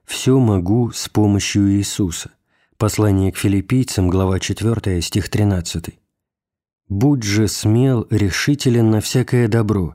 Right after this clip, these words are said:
вся возможно верующему". Евангелие от Марка, глава девятая, стих двадцать третий.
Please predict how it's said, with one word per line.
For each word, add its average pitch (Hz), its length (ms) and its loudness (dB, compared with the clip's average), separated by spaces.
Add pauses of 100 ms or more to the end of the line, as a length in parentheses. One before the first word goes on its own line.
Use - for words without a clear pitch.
(440)
вся 135 400 0
возможно 101 640 2
верующему". 87 840 -2 (300)
Евангелие 98 640 2
от 90 80 -4
Марка, 110 400 0
глава 95 320 0
девятая, 95 460 -2
стих 95 260 -2
двадцать 90 400 -2
третий. - 460 -6